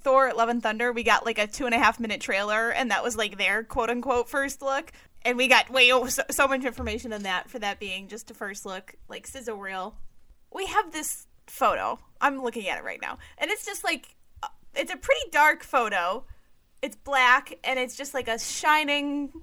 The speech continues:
little light shining down what could be in, like, a temple, on what could be Harrison Ford as Indiana Jones, on some sort of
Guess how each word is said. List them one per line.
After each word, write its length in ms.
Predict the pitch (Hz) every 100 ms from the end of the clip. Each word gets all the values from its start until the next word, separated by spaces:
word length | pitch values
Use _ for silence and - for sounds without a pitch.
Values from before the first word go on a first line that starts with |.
| -
little 220 | 302 330
light 360 | 302 294 311 -
shining 380 | - 294 285 285
down 480 | 277 269 262 269 254
what 180 | 247
could 240 | - 330 233
be 220 | 294 285
in, 100 | 285
like, 160 | 254 247
a 80 |
temple, 680 | 262 277 262 262 254 247 247 - - - - - -
on 140 | 254
what 200 | 277 -
could 260 | - 403 285
be 360 | 339 339 339
Harrison 420 | 302 311 330 349 -
Ford 280 | 294 302
as 120 | 277 262
Indiana 400 | 277 277 277 277
Jones, 680 | 277 269 262 262 269 262 - _ - _ _ _ - - - _ _ _ _
on 240 | 277 320
some 340 | 320 - 349 330
sort 320 | - 311 311
of 300 | 294 269